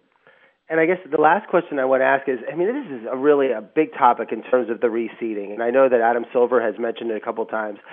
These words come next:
um, in terms of East and West. And, um, I think it'd be difficult, as me who likes to go to the games and travel, I sort of like to keep it East and West. It's,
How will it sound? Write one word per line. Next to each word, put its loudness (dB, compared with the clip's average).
um, 0
in -8
terms 0
of -6
East -8
and -6
West. 2
And, -4
um, 0
I 0
think 6
it'd 2
be -2
difficult, 6
as 2
me 4
who 8
likes 8
to -6
go 4
to 2
the -2
games 6
and 2
travel, 8
I 6
sort 8
of 8
like 6
to -4
keep -6
it 0
East -6
and 0
West. 8
It's, 0